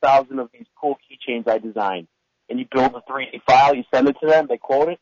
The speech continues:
and they can print the whole thing out for you. So I think it was cool. They, I didn't get any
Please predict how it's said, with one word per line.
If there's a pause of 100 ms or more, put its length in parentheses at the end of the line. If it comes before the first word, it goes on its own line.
and
they
can
print
the
whole
thing
out
for
you. (680)
So (120)
I
think
it
was
cool. (320)
They,
I
didn't
get
any